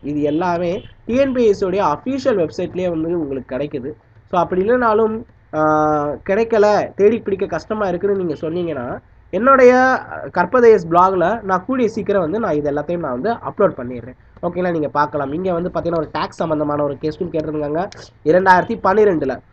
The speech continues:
எந்த வரி, எந்த வரியில் வரி நிகழ்வு, அ, வரி சுமையும் ஒருவர் மீதே விழு-, விழுகிறதுன்னு கேட்டிருக்காங்க.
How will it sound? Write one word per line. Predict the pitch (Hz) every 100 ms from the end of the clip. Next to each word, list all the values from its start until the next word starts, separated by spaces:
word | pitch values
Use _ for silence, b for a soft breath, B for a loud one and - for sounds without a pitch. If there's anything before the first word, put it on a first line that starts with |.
| _ -
எந்த | 165 214 269 262
வரி, | 208 208 247 - - _ _ -
எந்த | 220 269
வரியில் | 226 226 233 233 277 -
வரி | 165 240 311
நிகழ்வு, | 285 254 247 226 220 156 - _ _ 147
அ, | 156
வரி | 196 285 254
சுமையும் | - 247 233 226 180 -
ஒருவர் | 160 233 277 277
மீதே | 254 233 202 233 226
விழு-, | 190 185 165 175
விழுகிறதுன்னு | 208 180 156 190 170
கேட்டிருக்காங்க. | 143 127 123 117